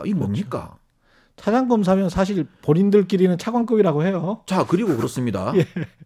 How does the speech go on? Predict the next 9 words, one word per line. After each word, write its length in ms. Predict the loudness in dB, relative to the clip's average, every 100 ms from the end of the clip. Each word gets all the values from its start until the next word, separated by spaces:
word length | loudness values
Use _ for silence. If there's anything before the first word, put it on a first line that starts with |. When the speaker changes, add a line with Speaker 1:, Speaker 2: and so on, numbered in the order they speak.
| _
Speaker 1:
제가 140 | -6 0
또 100 | 4
한번 240 | 4 2
Speaker 2:
예. 40 | 0
Speaker 1:
얘기할게요. 640 | 6 6 6 2 -6 -10 -18 _ _ _ _ _ _ _ _ _ _ _
그 80 | 0
당시 200 | 0 0
검찰총장 600 | -6 -4 -6 -6 -6 -4
누구였습니까? 720 | -4 -4 -4 -8 -10 -14 -18